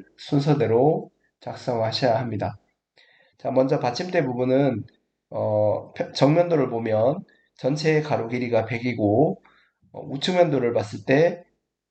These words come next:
어, 세로 길이가, 바로 이쪽 세로 길이가 육십 미-, 육십 밀리미터인, 어, 도면이 되겠습니다. 그래서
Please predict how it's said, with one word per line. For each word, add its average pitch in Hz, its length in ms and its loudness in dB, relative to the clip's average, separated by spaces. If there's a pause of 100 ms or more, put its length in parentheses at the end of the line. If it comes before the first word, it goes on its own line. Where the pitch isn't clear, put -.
어, 110 280 -2
세로 170 300 -2
길이가, 117 600 2 (140)
바로 113 180 -4
이쪽 107 340 -6
세로 160 240 2
길이가 123 580 2
육십 165 340 -4
미-, 151 240 -2
육십 156 460 -2
밀리미터인, 117 840 2 (400)
어, 98 160 -6
도면이 120 380 -2
되겠습니다. 104 680 -8 (1000)
그래서 131 840 0